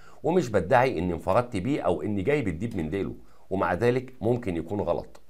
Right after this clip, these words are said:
ولكن الصحيح المؤكد إن سعد الجبري بقى نموذج للخاين الواقح الفاشل، خاين نبذه ولفظه وطنه وشعب وطنه، ودلوقتي هو بيتسول رضا مشغلينه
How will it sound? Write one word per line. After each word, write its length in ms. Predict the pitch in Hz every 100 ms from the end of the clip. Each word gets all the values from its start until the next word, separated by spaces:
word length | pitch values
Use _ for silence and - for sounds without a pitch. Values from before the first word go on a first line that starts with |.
| - -
ولكن 460 | 98 107 113 107 - -
الصحيح 480 | 104 - 120 175 -
المؤكد 480 | 104 87 107 - - - - - -
إن 160 | 107 104
سعد 260 | 120 131 113
الجبري 440 | 90 127 127 139
بقى 200 | 117 85
نموذج 480 | 85 117 165 139 120
للخاين 520 | 92 - 120 131 107
الواقح 460 | 90 123 127 113 -
الفاشل، 480 | - 107 80 65 - - -
خاين 560 | - 165 185 180 170 -
نبذه 380 | 127 156 147 139
ولفظه 480 | 110 127 135 117 98
وطنه 420 | 123 120 78 62 - - -
وشعب 360 | 120 180 165 107
وطنه، 400 | 104 110 67 55 - -
ودلوقتي 560 | 98 98 120 120 147
هو 200 | 120 95
بيتسول 760 | 85 85 90 87 147 165 127 107
رضا 160 | 131 117
مشغلينه 760 | 98 92 82 98 127 127